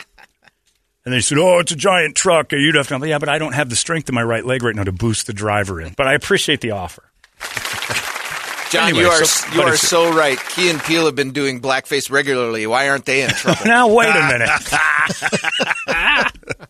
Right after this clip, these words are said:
Speaker 1: It's true. No, it's just this weird thing. Everybody, but we gotta stop the argument of going back and getting Howard Stern and going back and getting other people. You can't. But it's, the argument is basically like, where do these dominoes stop?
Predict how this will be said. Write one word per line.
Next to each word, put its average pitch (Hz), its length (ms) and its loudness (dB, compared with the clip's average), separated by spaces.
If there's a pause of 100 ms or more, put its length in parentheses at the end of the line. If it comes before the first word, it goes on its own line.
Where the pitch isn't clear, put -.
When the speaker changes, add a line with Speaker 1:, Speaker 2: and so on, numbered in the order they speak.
(600)
Speaker 1:
It's 170 240 2
true. 302 540 4 (520)
No, 92 320 -2
it's - 200 0
just - 220 -2
this 151 160 -2
weird 143 260 -2
thing. 143 180 0
Everybody, 139 320 -2 (260)
but 165 180 0
we 170 100 2
gotta 196 220 2
stop 156 300 0
the 120 120 0
argument 113 360 0
of - 260 -14
going 135 260 -2
back 127 220 0
and 117 100 -2
getting 120 180 -2
Howard 104 320 -4
Stern 85 420 -6
and 80 140 -20
going 120 280 -2
back 113 260 -2
and 107 100 -4
getting 101 280 -8
other 98 260 -12
people. 98 400 -18
You 135 120 -12
can't. 156 340 -6 (520)
But 127 160 -4
it's, - 220 -6
the 127 180 0
argument 127 400 0
is - 80 -16
basically 104 360 -6
like, 98 180 -2
where 156 120 0
do 151 80 0
these 127 160 -2
dominoes 113 480 -8
stop? - 380 -14